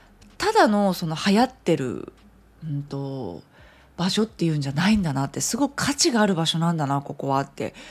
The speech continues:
すごく思ったんです。で、軽井沢とかも私とかって行けるじゃないですか。都内から行きやすいでしょ？で、あ、軽井沢と似てるのかって言ったら、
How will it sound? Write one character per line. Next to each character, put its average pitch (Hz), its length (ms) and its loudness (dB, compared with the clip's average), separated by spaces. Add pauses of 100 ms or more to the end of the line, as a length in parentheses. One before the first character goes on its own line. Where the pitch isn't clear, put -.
す - 240 -2
ご 220 160 4
く 254 80 0
思 160 240 2
っ - 20 -10
た 139 180 -6
ん 135 40 -10
で 139 100 -8
す。 - 320 -10 (140)
で、 247 260 2 (360)
軽 339 280 2
井 427 60 4
沢 233 260 4
と - 120 -4
か 147 120 -2
も 127 220 -6
私 185 320 -4
と - 100 -8
か 127 140 -8
っ 123 60 -12
て - 140 -14
行 156 120 -8
け 247 100 4
る 262 100 4
じ 220 60 -2
ゃ 196 40 -2
な 147 160 -6
い 135 60 -10
で 123 120 -14
す - 100 -20
か。 - 200 -14 (160)
都 190 100 -2
内 143 220 -4
か 117 100 -14
ら - 80 -10
行 147 100 -8
き - 140 -4
や 185 100 2
す 202 140 -2
い 175 60 0
で 139 80 -8
し - 120 -12
ょ？ 208 220 -4 (240)
で、 381 240 -2
あ、 330 80 -2
軽 320 260 0
井 523 60 2
沢 330 240 2
と 185 100 -4
似 180 140 0
て 302 140 0
る 370 100 4
の 285 140 -2
か 240 160 2
っ - 20 4
て 240 120 -6
言 170 80 -6
っ - 20 -16
た 160 140 -4
ら、 143 120 -4